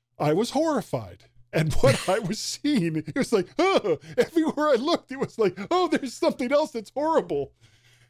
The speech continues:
And after a while, Tracy and, uh, Peter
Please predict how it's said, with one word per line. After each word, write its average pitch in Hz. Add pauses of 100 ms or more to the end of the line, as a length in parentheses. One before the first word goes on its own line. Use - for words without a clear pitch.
(200)
And 240 (560)
after 269
a 226
while, 202 (1700)
Tracy 240 (960)
and, 170 (200)
uh, 135 (380)
Peter 123